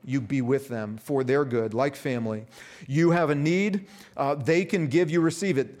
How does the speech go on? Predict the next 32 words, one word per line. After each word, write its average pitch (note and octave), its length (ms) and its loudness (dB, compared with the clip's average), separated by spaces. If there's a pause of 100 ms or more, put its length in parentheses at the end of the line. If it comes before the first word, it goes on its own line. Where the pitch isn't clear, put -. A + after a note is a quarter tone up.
(160)
Uh, C#3 120 0
they E3 260 2
have F#3 180 2
needs, F3 300 0
we E3 180 4
can E3 140 -4
give. E3 280 2
Let's E3+ 160 0
be F#3 140 -4
humble F3 480 0
enough D3 280 0
to C#3+ 120 -2
admit C3 340 -2
need B2+ 380 -2
and B2 160 -4
re-, B2+ 160 -2
and, B2 260 -6
and B2+ 240 -6
receive B2 540 -2
from A#2+ 220 -6
each A2 160 -8
other. B2 180 0
And C3 220 -6
guys, C#3+ 260 -2
we D3+ 140 -2
have G#2+ 160 -2
got A#2 260 -4
to C3+ 80 -6
learn B2 440 -4
from A#2+ 300 -6
this A2+ 180 -6
picture A2+ 520 -6